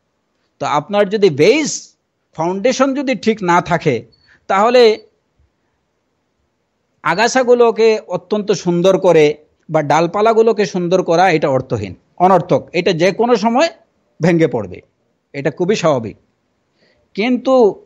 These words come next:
একটা দেশ বা একটা জাতি গঠনের মূল ভিত্তি যেটা, যেটা হচ্ছে একটা পরিবার, সেই পরিবারের ভিত যদি শক্ত না হয়, মজবুত না হয়,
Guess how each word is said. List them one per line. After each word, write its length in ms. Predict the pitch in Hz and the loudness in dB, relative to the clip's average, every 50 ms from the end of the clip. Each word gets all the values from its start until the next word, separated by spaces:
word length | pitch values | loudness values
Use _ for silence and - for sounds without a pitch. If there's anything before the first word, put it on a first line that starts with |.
| _ _ _ _ _ _ - | _ _ _ _ _ _ -4
একটা 260 | 165 170 165 - 196 | -4 -4 -2 -2 -2
দেশ 440 | 165 147 131 156 185 220 247 240 226 | -2 0 2 2 4 4 4 2 0
বা 140 | 233 254 247 | 0 0 0
একটা 240 | 233 - - 226 208 | 0 0 0 -2 0
জাতি 440 | 165 151 160 156 170 - 240 247 | 0 0 -2 -2 -2 -4 -6 -8
গঠনের 540 | 220 165 180 180 180 208 240 233 233 226 196 | -6 -4 -4 -4 -2 -2 0 2 2 2 2
মূল 300 | 175 175 202 254 311 302 | 0 0 0 2 2 2
ভিত্তি 380 | 277 262 285 240 - - 277 247 | 2 2 0 0 0 -2 0 0
যেটা, 260 | 196 202 180 196 185 | 2 2 2 2 2
যেটা 180 | 165 165 185 180 | 0 0 -2 -4
হচ্ছে 240 | 185 180 180 - | -4 -4 -2 -2
একটা 200 | 180 165 - 180 | -2 -2 0 -2
পরিবার, 480 | 151 - 165 151 143 135 135 123 113 101 - - _ _ _ _ _ _ _ _ _ _ _ | -2 0 0 0 0 0 0 0 -2 -2 -6 -12 _ _ _ _ _ _ _ _ _ _ _
সেই 360 | - - - 165 208 247 254 | -10 -4 0 2 2 2 0
পরিবারের 600 | 208 - 220 220 220 226 226 226 233 240 226 185 | 0 0 2 2 2 4 4 4 4 4 2 2
ভিত 400 | 151 135 180 240 262 - - - | 0 0 0 0 0 -2 -6 -6
যদি 200 | 196 196 170 180 | -4 -4 -4 -4
শক্ত 360 | - - 160 127 - _ - | -4 -4 -4 -4 -4 _ -2
না 240 | 180 160 147 143 139 | 0 0 0 0 0
হয়, 200 | 139 196 247 285 | 2 2 2 2
মজবুত 520 | 269 190 165 147 139 139 160 175 175 - | 2 0 -2 -2 -2 -2 -4 -4 -2 -2
না 120 | 151 139 123 | -4 -2 0
হয়, 320 | 117 127 156 226 269 - | 0 0 0 0 -2 -4